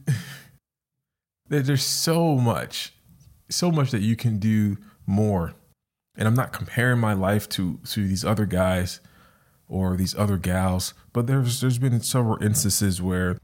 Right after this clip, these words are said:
people make a big deal out of just, "Oh, wow, that's great. You get to go to coffee shops. Oh, wow, that's great. You get to ride bikes. Oh, wow, that's great. You get to take pictures of models all day." You can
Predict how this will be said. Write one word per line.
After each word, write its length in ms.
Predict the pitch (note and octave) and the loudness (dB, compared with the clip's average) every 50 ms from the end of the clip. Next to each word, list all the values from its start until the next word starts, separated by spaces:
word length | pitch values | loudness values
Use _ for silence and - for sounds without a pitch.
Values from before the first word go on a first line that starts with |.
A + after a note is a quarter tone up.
| - | -2
people 260 | - A#2 A2+ - A2 | 0 0 0 0 0
make 220 | G2+ F#2+ F#2+ F#2 - | 2 2 2 2 2
a 100 | F2+ E2 | 0 -2
big 360 | D#2+ D#2+ E2 F2 F2 E2+ D#2+ | -2 0 0 0 0 0 0
deal 240 | F2 F2+ F2+ F2 E2 | 0 0 2 2 2
out 220 | D#2 D#2+ E2 E2 | 0 -2 -2 -2
of 140 | E2 D#2+ E2+ | -4 -6 -6
just, 500 | - E2 D#2+ D#2 D#2 - - - - - - _ _ - - _ _ _ _ - - | -6 -6 -6 -6 -6 -8 -10 -12 -12 -14 -18 _ _ -20 -20 _ _ _ _ -8 -2
"Oh, 180 | A2+ A2+ A2 | 0 0 0
wow, 300 | G2 F#2+ G#2 G#2+ G#2 F#2+ | 0 2 2 2 2 2
that's 240 | F#2 G#2+ A2 - - | 2 0 0 0 -2
great. 280 | - - F#2 A2+ G#2+ F#2 | -6 -2 0 0 2 2
You 140 | F#2+ A2 A2 | 2 2 2
get 140 | A2 - | 2 2
to 80 | - E2 | 0 -2
go 160 | E2 G#2+ G#2 | 0 2 0
to 120 | G2 - D#2+ | 2 0 -4
coffee 440 | - - - G2 G2 G2+ - - | -4 0 0 2 2 2 0 -2
shops. 640 | F2+ - - E2+ E2 E2 D2+ - - - - - - _ _ _ - - - - - - | -4 -4 -2 -4 -2 -4 -4 -6 -8 -8 -10 -10 -10 _ _ _ -20 -20 -20 -16 -8 -4
Oh, 100 | A#2 A#2 | -2 0
wow, 240 | A2 A2 A2 A2 | 2 2 2 2
that's 280 | G#2 G2+ G#2 G#2+ A2 - | 2 2 0 -2 -2 -4
great. 240 | - - A2 G2+ F#2 | -2 0 2 2 4
You 160 | G2 G#2+ A2 | 4 2 4
get 160 | A2 A2 - | 2 2 0
to 100 | - F#2 | 0 -4
ride 360 | E2+ E2+ F#2 F#2 F#2 E2+ D#2 - | -2 0 0 0 0 -2 -2 -4
bikes. 580 | F2 F2 F2 E2+ D#2+ - - - - - - - _ - _ - - _ _ _ _ _ - | -2 -2 -2 -2 -4 -6 -10 -12 -12 -12 -12 -16 _ -20 _ -20 -20 _ _ _ _ _ 0
Oh, 140 | - A2+ | 2 2
wow, 300 | A2 G2+ A2 A2+ A2+ G#2+ | 2 4 4 4 4 4
that's 240 | G2+ G#2 G#2+ G#2+ - - | 4 4 2 0 0 -2
great. 260 | - A2+ G#2 F#2 E2+ | 0 2 2 2 2
You 180 | E2 F#2+ G2+ | 2 2 2
get 240 | F#2+ G#2 G2+ F2+ - - | 4 4 2 0 0 -4
to 440 | - G2+ F#2 F2+ F2+ F2 E2+ D#2+ F2 - - - - _ _ | -4 -2 0 0 2 0 0 -2 -4 -8 -16 -20 -20 _ _
take 300 | - - A2 G2 - - | -4 0 0 0 -2 -4
pictures 360 | - - G2+ - - F#2+ F2 | -4 -4 -4 -2 -2 -2 -2
of 120 | F2+ E2+ F2 | -2 0 0
models 360 | F#2 F2 F2+ G2 F#2+ F2+ F2 | 0 0 0 0 0 0 0
all 160 | F2 E2 E2 | -2 -4 -4
day." 380 | E2 F2 F2+ F2 F2 D#2+ - - _ _ _ _ _ _ _ _ _ _ _ _ _ _ _ _ _ _ _ _ _ _ - | -4 -2 -2 -2 -2 -2 -4 -8 _ _ _ _ _ _ _ _ _ _ _ _ _ _ _ _ _ _ _ _ _ _ -8
You 160 | - G#2+ B2+ G3 | -4 -2 -2 -2
can 420 | - D4 C#4 A#3+ G#3 F#3+ - - | -2 -2 0 2 2 0 -2 -4